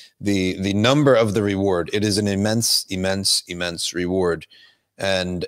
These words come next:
uh, if you can do that on a Thursday night Umrah, you do Umrah on a Thursday night, even if not Umrah, just Tawaf on a Thursday night.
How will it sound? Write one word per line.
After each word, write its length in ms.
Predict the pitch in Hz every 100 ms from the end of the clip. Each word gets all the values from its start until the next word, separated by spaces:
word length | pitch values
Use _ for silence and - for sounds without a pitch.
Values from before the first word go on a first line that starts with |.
| 98
uh, 680 | 90 85 85 90 - - - - - _ _ _ _ _ _ _ -
if 180 | 104
you 100 | 110
can 220 | 98 104 95
do 240 | 113 117
that 340 | 107 107 104 - - _ -
on 260 | 101 104 101
a 140 | 190
Thursday 1120 | - - 120 127 139 135 120 131 123 120 117 -
night 400 | 110 113 113 -
Umrah, 600 | 90 117 135 101 101 156 - _ _ _ _ _ _ _ _ _ _ _ _ _ _ _ _ -
you 120 | 101
do 220 | 104 110
Umrah 380 | 98 117 135 147
on 120 | 117
a 60 | 107
Thursday 420 | 110 107 104 110
night, 240 | 110 117 - - -
even 320 | 123 165 165 160
if 140 | 147
not 180 | 151 123
Umrah, 320 | 139 147 143
just 260 | 127 127 -
Tawaf 560 | 127 127 98 - - - _ _ _ _ _ _ -
on 140 | 107
a 40 | 98
Thursday 540 | - 110 131 120 139
night. 260 | 139 107